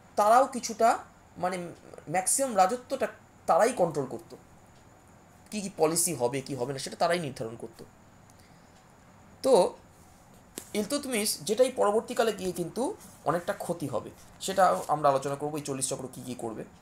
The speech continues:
ইলতুৎমিশ দুটি মুদ্রার প্রচলন করেছিল,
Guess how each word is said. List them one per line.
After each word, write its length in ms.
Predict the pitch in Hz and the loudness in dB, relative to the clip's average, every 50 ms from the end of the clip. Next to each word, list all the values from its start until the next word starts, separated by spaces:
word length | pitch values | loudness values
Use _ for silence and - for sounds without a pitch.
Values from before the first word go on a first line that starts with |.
| - - - - - - - - - - - - - - - - - - - - - - - - - | -20 -20 -20 -20 -20 -20 -20 -20 -20 -20 -20 -20 -20 -20 -20 -20 -20 -20 -20 -20 -20 -20 -20 -4 0
ইলতুৎমিশ 680 | 170 180 180 277 285 285 247 254 220 208 254 - - - - - - - - - - - - - - - - - - - - - - - - - - - - - 151 | 0 0 0 -2 -6 -6 -2 -2 -2 0 -2 -4 -6 -8 -18 -20 -20 -20 -20 -20 -20 -20 -20 -20 -20 -20 -20 -14 -12 -12 -12 -12 -20 -20 -20 -20 -20 -20 -18 -12 -8
দুটি 220 | 156 233 226 269 | -8 -4 -4 -4
মুদ্রার 380 | 214 208 214 214 180 240 254 240 | -2 -2 -4 -4 4 4 4 4
প্রচলন 360 | 247 220 - 208 196 190 180 | 4 0 0 2 0 0 0
করেছিল, 420 | 180 175 165 143 156 156 170 214 | 0 0 0 0 -2 -2 -2 -4